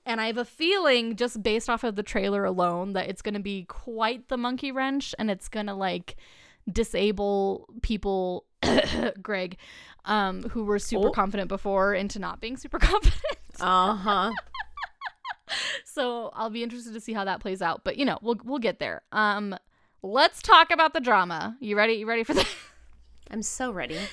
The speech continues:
Speaker 1: Whew. Okay, so here's just, like, a little sidebar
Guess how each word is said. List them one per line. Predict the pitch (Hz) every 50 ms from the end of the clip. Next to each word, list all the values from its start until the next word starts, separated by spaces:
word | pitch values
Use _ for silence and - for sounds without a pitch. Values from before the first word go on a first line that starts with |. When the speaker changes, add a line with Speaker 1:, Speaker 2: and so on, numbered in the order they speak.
| - - - - - - - - - - _ _ _ _ _ _ _ -
Speaker 1:
Whew. | 392 494 640 622 622 679 698 698 719 659 622 622 571 571 554 554 - -
Okay, | - - 294 233 -
so | - - 294
here's | 262 339 403 453 440
just, | 523 508 -
like, | 523 494 - 440
a | 381
little | 320 330 320 330 -
sidebar | - - 247 214 208 226 208 247 262 262 262 269 277 285